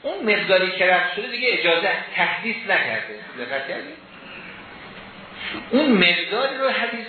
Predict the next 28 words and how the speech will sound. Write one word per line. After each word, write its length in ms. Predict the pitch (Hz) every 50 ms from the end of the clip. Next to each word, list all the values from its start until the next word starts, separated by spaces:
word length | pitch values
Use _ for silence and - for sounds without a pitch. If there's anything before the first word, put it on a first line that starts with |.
| - -
گفته 240 | 233 214 - 220 226
که 140 | - - 196
از 120 | - 151 - - - - - - - - - -
مورد 260 | 143 151 151 151 151
تایید 320 | 151 147 131 135 147 139 131
امام 240 | 143 135 131 131
بوده. 260 | 123 120 113 123 107 98 - - - - - - - - - - - - - - - - - - - - - - - - - - - -
پس 140 | - 254 247 254 254 -
فرض 180 | 262 285 262 254
کنید 140 | - - 226
مثلاً 200 | 196 - 240 226 214 - -
سی 100 | - 285
درصد 420 | 277 247 202 175 - - 175 156 151
کتاب، 360 | - 147 143 147 147 131 - - -
چهل 160 | 247 262 262 -
درصد 300 | 233 214 - 208 202 190
کتاب 300 | 185 196 190 226 254 254
حذف 500 | 220 - 233 247 240 - - - - -
کرده 200 | 143 135 131 131 127
محمد 280 | 120 120 120 117 113
بن 180 | 113 117 110 110
قیس. 160 | 110 110 104 - - - - - - - - - - - - - - - - - - - - - - - - - - - - - 190 - - - - - - - - - - -
سر 340 | 269 302 320 - 233 196 202 202
اشتهار 480 | 190 - - - - 180 160 170 170 170
این 300 | 175 175 185 180 175 175
نسخه 260 | 185 185 185 - 247
هم 120 | 262 269 226
همینه. 420 | 196 214 190 170 - 117 - -